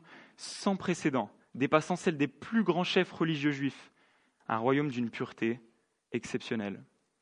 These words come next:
Jésus va en fait mettre à mal la confiance de ses auditeurs dans leur propre religion, dans leur religion actuelle. On lit au chapitre cinq, «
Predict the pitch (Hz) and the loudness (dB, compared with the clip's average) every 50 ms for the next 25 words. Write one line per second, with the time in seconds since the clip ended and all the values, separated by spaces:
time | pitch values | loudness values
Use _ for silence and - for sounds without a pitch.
0 | _ - - - - - - - - - - _ _ _ _ _ _ _ _ - | _ -20 -20 -20 -20 -20 -20 -20 -20 -20 -20 _ _ _ _ _ _ _ _ -10
1 | 117 117 147 156 143 143 185 185 147 139 131 123 - 143 151 160 - - - - | 0 2 4 4 4 2 2 4 6 6 4 6 6 6 6 6 4 -2 -16 -18
2 | - _ _ - 123 127 135 143 151 165 170 180 - - - - - 135 135 139 | -20 _ _ -4 -2 0 0 4 6 6 6 6 4 -2 -8 0 4 6 6 6
3 | 139 147 156 160 156 135 120 120 - - - - 175 160 - - 190 180 156 143 | 8 8 8 8 8 8 4 2 2 -2 -4 -4 -4 -4 -2 0 0 0 0 0
4 | 143 - - 156 139 151 156 135 127 113 - 160 165 151 131 - 139 135 135 135 | -4 -4 -2 0 2 2 2 2 0 0 2 2 2 2 0 0 0 2 2 2
5 | 127 - - - - - - 175 - - 165 151 143 151 147 135 147 151 135 127 | 0 -2 -8 -12 -6 -2 -2 -2 0 0 0 0 0 0 0 -2 -2 0 2 2
6 | 120 127 120 120 147 160 160 147 131 165 165 151 139 - - - 151 147 131 110 | 2 2 4 4 2 2 2 2 2 4 4 4 4 2 0 2 4 4 4 4
7 | 101 - - - _ _ _ - - - - 123 131 156 165 147 - 147 135 - | 0 -2 -6 -14 _ _ _ -20 -10 -4 -2 2 4 4 4 4 4 2 0 0
8 | - - - 135 123 - - 170 185 - - | -4 0 0 0 2 4 2 2 2 0 -4